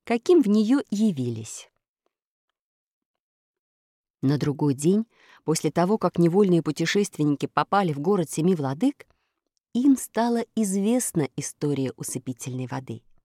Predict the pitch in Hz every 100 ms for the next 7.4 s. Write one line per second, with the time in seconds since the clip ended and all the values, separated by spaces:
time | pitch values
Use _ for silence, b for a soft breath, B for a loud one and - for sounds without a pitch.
0 | _ _ _ 107 113 196 262 240 - 180
1 | 175 233 226 190 180 165 - 233 - 202
2 | - 156 143 143 220 185 131 107 _ _
3 | _ _ - 196 180 - 349 - 185 151
4 | 151 160 196 180 147 - 143 165 262 -
5 | - b b - 165 165 139 135 170 262
6 | 302 _ _ _ - 254 262 190 156 131
7 | - - 285 302